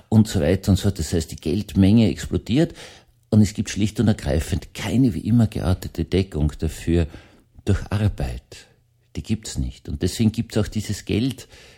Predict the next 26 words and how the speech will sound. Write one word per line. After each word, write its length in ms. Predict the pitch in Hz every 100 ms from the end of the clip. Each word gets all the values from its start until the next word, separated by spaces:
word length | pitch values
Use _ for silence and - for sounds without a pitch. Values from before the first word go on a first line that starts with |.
| _ -
in 160 | 78 69
Wirklichkeit 640 | 67 73 - 82 76 -
nicht 340 | 117 151 -
und 340 | 110 107 - -
man 180 | 87
hat 180 | 80 -
immer 200 | 85 87
das 180 | 71 -
Gleiche 420 | - - - 117
gemacht 420 | - 120 120 -
und 240 | 104 92 - - - - -
das 200 | - -
ist 120 | 85
ein 100 | 82
sehr, 200 | 73 85
sehr 160 | 76 -
einfaches 540 | 78 - 78 - -
Beispiel. 500 | - - 117 - 117
Man 180 | 98 80
geht 220 | - -
hin 380 | - 131 185 185 - - - _ -
und 140 | 110 104
sagt, 460 | 90 73 - - _ -
äh, 300 | 82 78 67
wir 120 | 76
machen 280 | 71 67